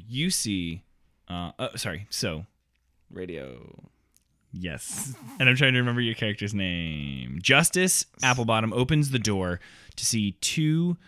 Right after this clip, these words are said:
Speaker 1: red brand bandits, very similar looking to Brogan and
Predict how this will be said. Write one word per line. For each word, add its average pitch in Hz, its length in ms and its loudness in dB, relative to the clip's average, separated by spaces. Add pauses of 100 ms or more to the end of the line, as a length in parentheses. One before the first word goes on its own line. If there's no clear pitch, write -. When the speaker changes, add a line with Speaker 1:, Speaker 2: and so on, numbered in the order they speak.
(260)
Speaker 1:
red 131 340 2
brand 135 380 4
bandits, 104 540 0 (160)
very 127 600 4
similar 117 460 2
looking 95 500 0
to 90 420 -2
Brogan 95 600 0
and 82 300 -6